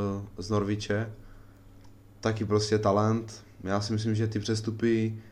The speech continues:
na ty jejich finanční možnosti, které tam jako jsou, úplně víme, co tam prosakuje, že ten majitel do toho nechce dávat už, že to jako chtě-, chce asi prodat. Ale tohle jsou prostě skvělé přestupy, no, protože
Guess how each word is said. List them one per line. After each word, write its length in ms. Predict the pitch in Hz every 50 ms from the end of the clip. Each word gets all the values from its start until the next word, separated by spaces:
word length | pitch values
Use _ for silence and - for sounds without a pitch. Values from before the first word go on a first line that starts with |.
| - - - - - - - - - - - - - - - - - - - - - - - -
na 140 | - 101 107 107
ty 140 | 107 123 120
jejich 240 | 120 117 110 110 -
finanční 460 | - 117 113 113 110 - - 123 113
možnosti, 520 | 104 101 104 101 107 104 104 - - 113
které 240 | 110 110 113 104 107
tam 280 | 104 - 107 101 101 101
jako 180 | 101 101 117
jsou, 500 | 110 - - 98 92 98 101 101 101 95 -
úplně 440 | 95 - - 104 101 98 98 95 - - - - - - - - - - - -
víme, 440 | 101 104 104 104 104 104 104 101 101 -
co 140 | - -
tam 160 | 101 107 101 101
prosakuje, 560 | - 98 95 - 101 104 - 110 107 104 101
že 100 | 101 104
ten 160 | 104 98 95
majitel 480 | 98 98 101 101 101 - 104 98 95 92 87
do 100 | 92 104
toho 180 | 101 - 98 87
nechce 280 | 90 90 - - 117
dávat 380 | 104 107 104 101 101 101 101 -
už, 180 | 104 101 98 98
že 100 | 98 98
to 140 | 98 - 98
jako 240 | 98 95 98 95 87
chtě-, 280 | - - - - 82 -
chce 280 | - - - - 98 95
asi 220 | 95 101 - -
prodat. 480 | 98 101 104 101 101 98 95 95 - - - - - - - - - - - - - - - - - -
Ale 500 | 101 101 101 101 101 101 98 95 95 95 - - - - - - - - - -
tohle 220 | - 110 113 120
jsou 160 | 113 117 123 107
prostě 240 | 110 120 120 117
skvělé 260 | - - - 120 123 120
přestupy, 420 | 120 135 - - 175 175 - 127
no, 140 | 92 90 90
protože 600 | - - 104 104 - 98 104 110 107 104 101 98